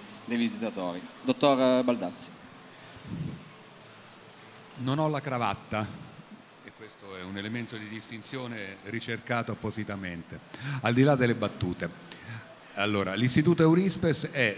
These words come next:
Speaker 2: da circa un anno impegnato all'interno del quadro generale delle sue analisi di tipo sociale, sociologico, eh, economico sul Paese, nell'analizzare un quesito,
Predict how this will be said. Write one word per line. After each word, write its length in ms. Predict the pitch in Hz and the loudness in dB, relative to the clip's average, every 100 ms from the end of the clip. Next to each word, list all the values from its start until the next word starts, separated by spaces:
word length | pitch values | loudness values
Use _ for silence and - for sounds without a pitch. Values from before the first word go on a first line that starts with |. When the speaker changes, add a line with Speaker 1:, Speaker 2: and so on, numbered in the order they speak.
| 98 | -4
Speaker 2:
da 340 | 92 92 87 85 | -4 -2 -2 -2
circa 320 | - 135 135 | -2 0 2
un 80 | 131 | 2
anno 320 | 151 151 117 | 4 4 4
impegnato 1000 | 113 117 - 127 131 127 95 90 87 82 - - | 4 4 4 8 8 6 2 -2 -4 -6 -8 -10
all'interno 580 | 92 90 92 127 127 110 | -6 -4 -2 0 0 0
del 240 | 95 87 - | -2 -6 -8
quadro 400 | 117 117 107 95 | -4 -2 -2 -6
generale 640 | 90 98 101 131 131 98 85 - - | -4 -2 0 2 2 0 -4 -12 -10
delle 180 | 101 98 | -6 -2
sue 220 | - 113 | 0 0
analisi 640 | 104 104 101 90 95 90 | 0 0 -2 -4 -4 -4
di 140 | 87 87 | -4 -6
tipo 260 | 90 90 | -6 -6
sociale, 640 | 87 85 - 113 110 92 85 | -6 -6 -4 -2 -2 -4 -8
sociologico, 800 | - 95 104 107 90 87 87 82 - - - - - - - | -10 -4 -2 -2 -4 -10 -10 -14 -18 -20 -20 -20 -20 -20 -20
eh, 420 | 92 87 87 87 85 | -10 -8 -6 -6 -8
economico 920 | 87 104 113 117 104 92 92 87 82 | -6 -2 0 2 0 0 -2 0 0
sul 180 | - 95 | -2 -4
Paese, 640 | - 131 104 87 - 113 113 - - - - | 0 2 2 -2 -2 -2 -2 -8 -20 -20 -4
nell'analizzare 960 | 117 143 143 147 147 151 170 156 131 - | 0 2 2 2 2 2 4 4 0 0
un 180 | 175 156 | -2 0
quesito, 580 | 170 - 98 87 - | -2 -2 -4 -6 -8